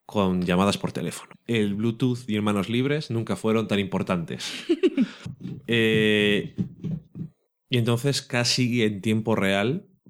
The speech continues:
Speaker 1: porque por poco no es en tiempo real, me, es que me parece que son un par de horas,
Speaker 2: Ujú.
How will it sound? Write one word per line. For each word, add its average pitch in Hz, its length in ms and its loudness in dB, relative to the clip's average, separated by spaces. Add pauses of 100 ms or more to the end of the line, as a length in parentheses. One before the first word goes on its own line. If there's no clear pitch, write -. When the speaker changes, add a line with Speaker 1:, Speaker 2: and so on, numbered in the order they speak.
Speaker 1:
porque 92 760 0 (140)
por 95 220 -4
poco 113 560 -2
no 104 180 -2
es - 220 -2
en 98 200 -4
tiempo 95 280 0
real, 98 200 0
me, 90 160 0
es 87 80 -4
que 113 100 0
me 104 80 2
parece 98 300 0
que 101 100 0
son 98 180 0
un 92 120 -2
par 92 220 0
de 90 140 2
horas, 107 460 -2
Speaker 2:
Ujú. 240 300 -2